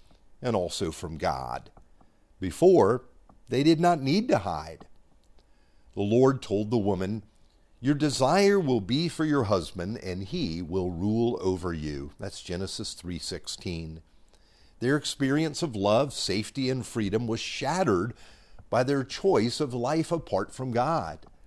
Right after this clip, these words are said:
The relationship that reflected the love of God became a battleground of their wills, the place where they would exert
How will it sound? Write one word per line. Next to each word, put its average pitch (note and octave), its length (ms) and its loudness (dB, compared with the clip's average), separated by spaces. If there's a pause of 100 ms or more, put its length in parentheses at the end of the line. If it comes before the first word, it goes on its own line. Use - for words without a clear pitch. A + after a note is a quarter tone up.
(400)
The A#2+ 120 4
relationship D#3 720 4
that - 120 -4
reflected B2 640 -2
the A#2 80 2
love A#2 320 4
of D3+ 140 2
God F2 460 -2
became C#3+ 340 -4
a D#3+ 60 2
battleground C#3+ 880 0
of C3+ 180 0
their C#3+ 140 2
wills, A2 680 0 (340)
the G#2 100 0
place E3 540 2
where G#2+ 140 0
they A#2 100 2
would A#2 160 2
exert A2+ 580 2